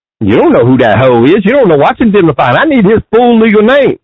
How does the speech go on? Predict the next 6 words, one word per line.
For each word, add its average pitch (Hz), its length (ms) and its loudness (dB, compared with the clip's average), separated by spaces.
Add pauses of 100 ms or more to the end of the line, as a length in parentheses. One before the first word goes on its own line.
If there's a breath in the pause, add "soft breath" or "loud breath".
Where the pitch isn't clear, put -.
(280 loud breath)
Also, 240 500 0
I 233 160 0
need 208 340 0
the 180 200 0 (100)
legal 208 500 0
name 185 460 0